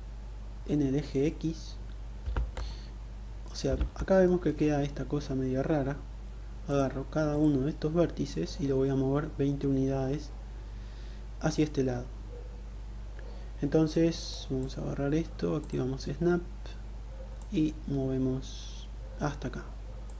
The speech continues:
¿Ok? Saco el Snap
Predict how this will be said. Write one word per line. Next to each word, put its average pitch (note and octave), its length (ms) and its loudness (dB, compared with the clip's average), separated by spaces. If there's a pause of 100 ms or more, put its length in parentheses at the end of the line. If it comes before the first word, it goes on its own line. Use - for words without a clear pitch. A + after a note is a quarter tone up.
(840)
¿Ok? G3 200 2 (2000)
Saco C#3 260 0
el D3+ 140 2
Snap F3+ 220 4